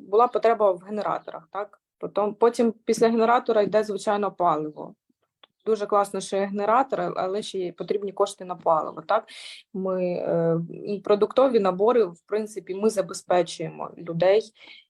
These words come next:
і, е, інші організації, там, гарячі обіди у нас також в Херсоні працюють, дуже круто. Е, і, ем, і забула, а, забула питання.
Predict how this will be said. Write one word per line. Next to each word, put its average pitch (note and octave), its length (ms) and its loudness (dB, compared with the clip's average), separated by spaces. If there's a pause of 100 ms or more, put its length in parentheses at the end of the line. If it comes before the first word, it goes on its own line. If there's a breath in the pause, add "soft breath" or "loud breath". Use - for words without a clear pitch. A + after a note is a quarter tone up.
і, F3+ 460 2
е, E3 260 4 (800)
інші G3 340 2
організації, E3 880 0
там, D3+ 380 -6
гарячі F3 440 0
обіди A#3 380 2
у A3+ 120 6
нас G#3 400 0
також F#3+ 320 0
в - 100 -20
Херсоні F#3+ 480 0
працюють, F3+ 680 -4
дуже F3+ 260 -4
круто. E3+ 520 -2 (460 loud breath)
Е, F#3 360 2
і, A#3 380 4 (120)
ем, F#3+ 640 0 (3000)
і G3+ 80 -2
забула, F#3 480 0
а, F3+ 360 -2
забула F#3+ 320 2
питання. E3 520 -2